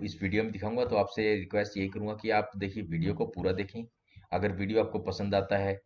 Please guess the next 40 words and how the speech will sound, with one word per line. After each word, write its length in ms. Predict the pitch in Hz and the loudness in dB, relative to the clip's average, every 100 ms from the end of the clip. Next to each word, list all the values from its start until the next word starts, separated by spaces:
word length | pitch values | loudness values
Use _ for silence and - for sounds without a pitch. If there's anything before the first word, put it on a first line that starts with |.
| _ _ _ | _ _ _
तो 380 | 101 98 98 - 101 | 2 4 4 0 2
लाइक 280 | 90 101 | 4 4
कीजिए, 420 | - 101 110 110 - | 0 -4 -2 -2 0
अगर 200 | 90 95 | 0 0
नहीं 260 | 95 95 113 | 2 2 0
पसंद 240 | 110 110 | -4 0
आता 200 | 104 - | 0 2
तो 60 | 98 | -2
डिसलाइक 340 | 87 92 104 | -2 0 -2
कीजिए, 240 | - 101 110 | -2 -4 -2
लेकिन 260 | 104 98 101 | -2 -2 -2
हमारे 200 | 98 98 | -2 -2
चैनल 220 | 87 92 | -4 -6
को 100 | 110 | -6
सब्सक्राइब 500 | - 82 - 92 - | -8 -8 -2 -2 -2
जरूर 320 | - 85 80 80 | -4 -2 -2 -4
कीजिए। 320 | 76 - 69 | -8 -10 -10
तो 140 | 101 | -4
देख 200 | 98 113 | 0 2
लेते 240 | 120 113 117 | 2 -2 0
हैं 60 | |
यहाँ 140 | 101 92 | 0 0
पे 140 | 98 | 0
हमारा, 300 | 95 90 92 - _ _ _ _ - | 0 -2 -2 -6 _ _ _ _ -16
मैं 200 | 85 92 | -2 2
आपको 300 | 92 87 95 - | 2 2 -4 0
प्लान 240 | 98 104 | 2 2
दिखा 180 | 107 107 | 0 0
देता 220 | 104 - | 0 -2
हूँ, 140 | 104 104 | -4 -2
ये 140 | 98 | -2
देख 200 | 87 87 | -2 -6
चुके 180 | - 95 | -6 -4
हैं 120 | 92 | -2
आप। 180 | 95 - _ _ _ _ | -4 -8 _ _ _ _
और 160 | - 104 | -2 0
यहाँ 200 | 101 101 | 2 0
पे 160 | 101 113 | 2 0
मैं 260 | 107 107 101 | 2 0 -2
इसको 420 | - - 101 | -4 -2 0